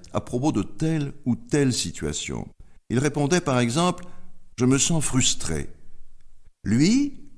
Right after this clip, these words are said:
lui posait de nouveau la question, au lieu de chercher à comprendre ce que signifiait sa réponse. Il ne se rendait pas compte que la réponse révélait en fait une action du patient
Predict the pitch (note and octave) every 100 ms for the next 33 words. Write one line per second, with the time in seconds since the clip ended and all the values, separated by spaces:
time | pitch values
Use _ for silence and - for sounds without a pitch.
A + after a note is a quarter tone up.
0 | - - G#2+ G#2 G#2 G#2+ G2 A#2+ F2+ F#2
1 | B2+ E3+ D3 B2 F2+ - E2 - D3+ G3+
2 | B3 - G#2 A#2 B2+ G2 - A2 - B2+
3 | - G2+ G2 C3+ D3 A2 F2 E2 F2 E2
4 | F2 - G#2+ G#2+ - G2+ F2 D#2+ D#2 B1+
5 | D2+ C#2+ - - _ _ _ _ _ -
6 | D3+ D#3 C3+ D3+ D#3+ D#3+ D3+ A#2 - F#3+
7 | D#3+ - B2 G#2+ - G#2+ B2 C3 F3+ F3+
8 | B2+ - G2 A2 C#3 C3+ B2+ B2 G#2+ G#2
9 | C3 A#2 - - F#3 E3+ C3+ - - F#3+
10 | D3 G#2 - F2 - D3+ E3 E3+